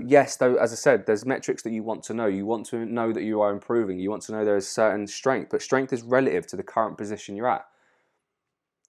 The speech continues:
Now, there is a point,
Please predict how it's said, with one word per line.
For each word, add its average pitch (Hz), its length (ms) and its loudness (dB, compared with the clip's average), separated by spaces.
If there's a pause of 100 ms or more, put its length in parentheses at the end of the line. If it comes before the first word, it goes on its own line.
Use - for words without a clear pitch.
(320)
Now, 131 220 8 (1040)
there 131 200 10
is 175 120 10
a 175 80 2
point, 101 420 6